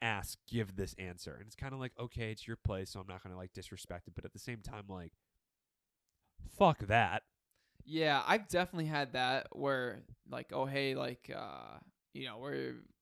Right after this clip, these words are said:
Speaker 2: going to my parents, like, don't talk about this," or whatever. I'm like, "What? Like, this is just a completely normal thing. Like, why, why could I not talk about, you know?"
Speaker 1: Right. It's not, like, political.
Speaker 2: Right.
Speaker 1: Like,
Speaker 2: Like, why can
Speaker 1: yeah.
Speaker 2: I not talk about,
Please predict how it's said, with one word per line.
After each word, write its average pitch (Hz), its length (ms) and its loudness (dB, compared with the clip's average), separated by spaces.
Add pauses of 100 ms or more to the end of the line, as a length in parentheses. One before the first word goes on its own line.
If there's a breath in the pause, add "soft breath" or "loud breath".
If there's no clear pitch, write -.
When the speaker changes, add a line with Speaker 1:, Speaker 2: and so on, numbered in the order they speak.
(380)
Speaker 2:
going 135 160 0
to 135 40 -4
my 127 60 -4
parents, 123 340 0
like, 120 140 -8
don't 127 160 -4
talk 120 180 -4
about 120 200 -12
this," - 180 -10
or 131 40 -10
whatever. 123 160 -10
I'm 117 60 -16
like, 107 140 -18
"What? 165 180 0
Like, 139 160 -6
this 156 160 -6
is 135 140 -8
just 131 120 -12
a 151 40 -10
completely 156 400 2
normal 143 240 2
thing. 180 200 0
Like, 123 180 -6
why, 127 120 4
why 139 320 6
could 147 180 -2
I 135 100 0
not 135 220 0
talk 135 220 2
about, 127 420 2
you 135 120 -6
know?" 120 240 -6 (180)
Speaker 1:
Right. 135 320 -6 (180)
It's 131 120 -12
not, 147 120 -4
like, 131 200 -2
political. 110 640 2
Speaker 2:
Right. 165 280 8
Speaker 1:
Like, 135 100 2
Speaker 2:
Like, 143 100 -2
why 165 160 8
can 175 100 0
Speaker 1:
yeah. 170 60 2
Speaker 2:
I - 20 2
not 160 180 0
talk 151 200 0
about, 135 420 0